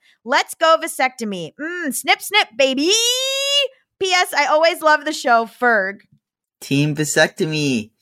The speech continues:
Speaker 1: Wow.
Speaker 2: You know, I was just watching. I, I'd be curious your, your ta-, your ethical take on this.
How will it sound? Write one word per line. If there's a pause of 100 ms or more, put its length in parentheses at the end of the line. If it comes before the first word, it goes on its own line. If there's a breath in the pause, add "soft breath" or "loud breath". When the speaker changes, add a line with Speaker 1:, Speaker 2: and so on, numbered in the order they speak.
(340 loud breath)
Speaker 1:
Wow.
Speaker 2:
You
know, (640)
I
was
just
watching.
I,
I'd
be
curious
your,
your
ta-,
your
ethical
take
on
this.